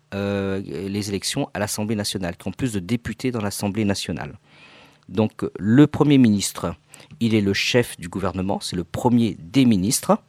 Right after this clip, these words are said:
Donc il forme son gouvernement, il est désigné par le président de la République, il n'est pas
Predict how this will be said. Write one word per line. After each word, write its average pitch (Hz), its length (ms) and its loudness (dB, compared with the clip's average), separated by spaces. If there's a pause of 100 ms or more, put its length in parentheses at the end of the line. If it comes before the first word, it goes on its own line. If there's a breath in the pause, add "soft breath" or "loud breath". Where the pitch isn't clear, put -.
(400 loud breath)
Donc 107 320 2
il 92 100 -4
forme 123 300 4
son 113 160 -4
gouvernement, 92 440 -2
il 143 100 0
est 92 60 0
désigné 117 480 4
par 117 220 -2
le 104 140 0
président 104 560 -2 (360 loud breath)
de 98 80 0
la 95 60 2
République, 95 500 -6
il 104 60 2
n'est 98 80 0
pas - 180 -4